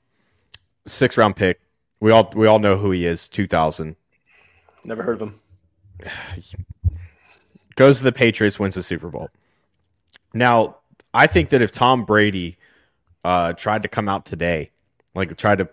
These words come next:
Speaker 1: tr-, you know, he's a sixth round pick, wins a Super Bowl, comes back the next year. 'Cause if you remember that two thousand two season, the Patriots were not the same.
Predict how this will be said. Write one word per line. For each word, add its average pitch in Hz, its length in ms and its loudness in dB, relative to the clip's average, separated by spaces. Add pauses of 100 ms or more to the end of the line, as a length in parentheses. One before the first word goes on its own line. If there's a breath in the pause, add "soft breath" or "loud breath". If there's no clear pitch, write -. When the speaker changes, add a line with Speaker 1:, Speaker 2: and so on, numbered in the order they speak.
Speaker 1:
tr-, 110 160 -4
you 98 160 -10
know, 92 120 -2
he's 101 220 -2
a 90 80 -8
sixth - 280 -4
round 104 200 0
pick, 101 340 0
wins 104 200 -2
a 101 40 -6
Super 98 280 -8
Bowl, 92 240 0
comes 107 260 -2
back 104 220 0
the 98 80 -4
next 95 280 -6
year. 92 260 -2 (280 soft breath)
'Cause - 100 -12
if 101 80 -6
you 123 80 -2
remember 117 220 0
that 107 180 2
two 117 140 -4
thousand 104 420 0
two 104 240 -4
season, 92 640 -6 (420 soft breath)
the 85 80 -10
Patriots 101 500 -4
were 90 100 -6
not 92 260 -4
the 117 80 -8
same. 92 380 -8